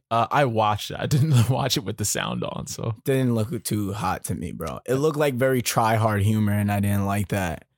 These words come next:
Speaker 2: It felt like a American Pie movie.
Speaker 1: You know, I think the first, the first, I, I love the first one.
Speaker 2: The first one had a great concept.
Speaker 1: But I think
Speaker 2: Rules
Speaker 1: the
Speaker 2: to a zombie apocalypse.
Speaker 1: But I think the first one was probably try hard too.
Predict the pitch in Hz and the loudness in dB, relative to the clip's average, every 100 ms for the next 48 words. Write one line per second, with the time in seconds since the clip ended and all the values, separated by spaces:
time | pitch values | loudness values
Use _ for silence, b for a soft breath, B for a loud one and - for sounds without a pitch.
0 | _ _ - 120 - 143 131 131 123 123 | _ _ -4 -2 2 2 2 0 2 0
1 | 113 107 101 - _ _ _ _ _ _ | 2 0 -2 -6 _ _ _ _ _ _
2 | _ 113 120 120 117 98 165 104 101 98 | _ 0 2 2 0 0 0 2 2 2
3 | 98 85 107 _ _ _ _ 117 113 139 | 0 -2 -6 _ _ _ _ 0 2 2
4 | 139 180 170 - 135 - 110 117 139 160 | 0 -2 -2 0 -2 -2 -4 0 0 0
5 | 98 117 - 127 117 101 120 113 139 143 | 0 -2 0 0 2 0 -2 -2 -2 -2
6 | 151 - 139 147 160 139 120 98 101 95 | -2 0 0 2 2 2 2 0 -2 0
7 | 127 175 - 80 - _ _ - _ - | 0 4 2 0 -8 _ _ -20 _ -6
8 | 127 131 151 131 95 95 - - _ _ | -2 0 2 0 -2 -4 -6 -6 _ _
9 | - 131 131 113 117 117 123 123 127 110 | -4 0 2 2 2 2 2 2 2 0
10 | 101 85 62 - - 123 123 165 185 165 | 0 -4 -6 -8 -4 -2 0 0 -2 -4
11 | 131 135 123 107 98 101 95 90 104 95 | -2 -2 -2 -2 0 0 0 0 0 0
12 | 95 92 - 101 | -2 -4 -2 -2